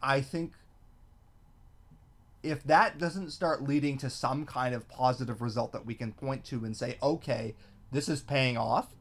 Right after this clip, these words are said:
that is a real objection to Mike Babcock, and that is the kind of objection that does get you fired.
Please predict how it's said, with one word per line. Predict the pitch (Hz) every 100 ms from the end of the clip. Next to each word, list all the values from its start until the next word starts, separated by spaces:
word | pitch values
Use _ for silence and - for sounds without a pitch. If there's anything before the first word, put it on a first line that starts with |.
| - - - - - - - - - -
that | 143 156
is | 190 160
a |
real | 139 135 151
objection | 139 120 127 - 131
to | 120
Mike | 117 110
Babcock, | 117 113 117 160 180 -
and | 123 120
that | 120
is | 117 -
the | 123
kind | 131 120
of | 117
objection | 110 120 113 - 113
that | 104
does | 113 107
get | 117 113
you | -
fired. | - 117 117 117